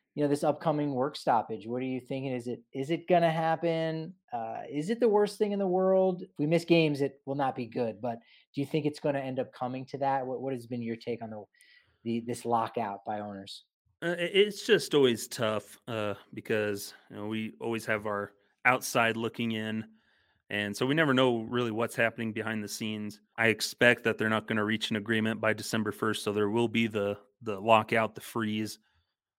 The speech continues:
Speaker 2: of transactions. But I like what Rob Manfred was kinda saying, that they're hoping that they're not gonna, it's not gonna come to missing out on games, which I think that's in everybody's best interest. I think the players would want that. I think owners, everybody would want that,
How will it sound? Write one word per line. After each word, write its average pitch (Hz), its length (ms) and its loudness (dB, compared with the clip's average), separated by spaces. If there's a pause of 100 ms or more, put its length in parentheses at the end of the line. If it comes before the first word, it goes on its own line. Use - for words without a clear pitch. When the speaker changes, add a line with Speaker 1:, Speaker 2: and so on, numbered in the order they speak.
Speaker 2:
of 107 220 -4
transactions. 113 1040 0 (560)
But 127 260 6
I 117 100 0
like 131 260 6 (640)
what 120 300 0
Rob 120 200 6
Manfred 113 420 0
was 104 340 -6 (120)
kinda 120 220 0
saying, 113 320 0
that 104 160 -4 (240)
they're 107 120 0
hoping 123 240 2
that 107 180 -2
they're 110 140 0
not 110 220 -2
gonna, 104 340 -6
it's - 160 -8
not 113 140 0
gonna 107 180 -4
come 110 220 -2
to 104 100 -2
missing 107 320 -4
out 101 140 0
on 98 120 -6
games, 98 460 -10 (440)
which 127 340 6
I 127 60 6
think 127 400 2
that's 110 240 2
in 107 100 0
everybody's 101 480 -4
best - 260 -6
interest. 98 320 -6
I 101 60 -2
think 101 160 -4
the - 60 -14
players 120 420 4
would 113 100 -2
want 113 240 0
that. 110 320 -2 (500)
I 113 60 -10
think 104 200 -4
owners, 110 380 2
everybody 110 300 0
would 107 160 -2
want 104 260 -2
that, 104 300 -2